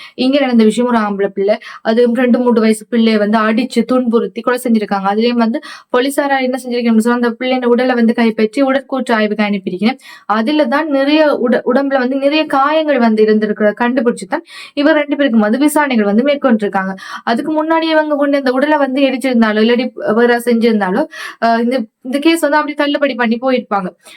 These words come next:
So அந்த அயல் வீட்டுக்காரர் வந்து கண்டுபிடிச்சு இல்ல, இதுல ஒரு மர்மம் இருக்குன்னு கூறுறதாலதான் இந்த விஷயம் வந்து பெருசாகி இருக்கு. So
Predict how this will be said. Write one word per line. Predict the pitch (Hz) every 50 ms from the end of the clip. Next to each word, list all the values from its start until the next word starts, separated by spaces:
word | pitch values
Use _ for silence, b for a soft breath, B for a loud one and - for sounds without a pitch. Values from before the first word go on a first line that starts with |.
| B B
So | - 190 247
அந்த | 233 214 202 - -
அயல் | - - 240 277 294
வீட்டுக்காரர் | 320 311 320 320 320 294 285 277 254
வந்து | 254 247 -
கண்டுபிடிச்சு | - 262 247 240 262 226 240 220 214 - -
இல்ல, | 233 220 220 226
இதுல | 220 214 220 220 226
ஒரு | 226 226 233 233 220 220
மர்மம் | - 220 220 220 226 226 220
இருக்குன்னு | 214 214 - 226 220 214 220 214
கூறுறதாலதான் | - 226 220 208 208 208 196 185 185 185 208 294 339 - B B B B B B B 240
இந்த | 240 247 254
விஷயம் | 254 254 285 262 226
வந்து | 214 214 277
பெருசாகி | - 311 294 302 294 294 247 233 226
இருக்கு. | 214 196 180 185 - 165 - - B B B B B
So | B -